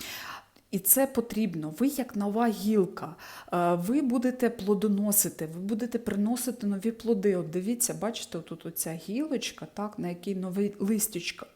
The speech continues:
Ви нове зелене листя. І оцей, оці коріння, вони розуміють, скільки вам енергії треба, скільки вам, м, треба,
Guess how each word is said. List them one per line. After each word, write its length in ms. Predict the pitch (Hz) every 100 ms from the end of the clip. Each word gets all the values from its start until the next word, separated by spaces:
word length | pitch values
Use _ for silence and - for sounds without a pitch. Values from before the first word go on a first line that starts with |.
| -
Ви 340 | 165 226 294 -
нове 520 | 180 185 180 185 208 226
зелене 580 | - 175 170 170 175 180
листя. 520 | 180 190 175 - - - - - - - 277 -
І 160 | 202 196
оцей, 840 | - 202 - 262 247 196 - 185 -
оці 280 | 185 - 233
коріння, 640 | - 185 208 294 240 151 175
вони 280 | 202 208 -
розуміють, 680 | 185 202 185 190 220 262 240
скільки 420 | - - 208 -
вам 240 | 180 185 -
енергії 600 | 185 180 170 160 160 196
треба, 500 | 214 220 214 202 196 202 - - -
скільки 540 | 185 - - 240 214 185
вам, 400 | 202 208 196 -
м, 360 | 185 185 180 180 - - - - - - _ -
треба, 580 | 196 208 185 185 175